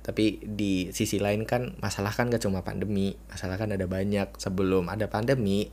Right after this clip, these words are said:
lu kan, lu sendiri, lu semua itu kan udah punya masalah masing-masing kan. Jadi, em, bisa dipakai waktunya untuk berpikir lebih jauh tentang, "Oh, em, kayaknya gue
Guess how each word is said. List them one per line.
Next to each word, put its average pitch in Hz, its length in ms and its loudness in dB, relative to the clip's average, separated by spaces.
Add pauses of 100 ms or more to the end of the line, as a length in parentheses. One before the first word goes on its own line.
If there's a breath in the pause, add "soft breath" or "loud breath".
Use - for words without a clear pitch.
(160)
lu 104 240 4
kan, 117 160 2
lu 101 160 0
sendiri, 98 320 4
lu 101 160 2
semua 101 560 4 (320 loud breath)
itu 98 160 2
kan 127 160 6
udah - 80 4
punya 95 160 2
masalah 92 260 0
masing-masing 95 540 2
kan. 95 240 0 (580 loud breath)
Jadi, 104 560 0 (200)
em, 90 360 0 (680)
bisa 110 560 2 (160)
dipakai 95 480 -2
waktunya 87 560 -4
untuk 101 400 -2 (440)
berpikir 92 520 -2
lebih 92 320 0
jauh 92 320 2
tentang, 92 320 -2 (160)
"Oh, 98 160 0 (480)
em, 85 400 0 (480)
kayaknya 98 240 -2
gue 120 200 2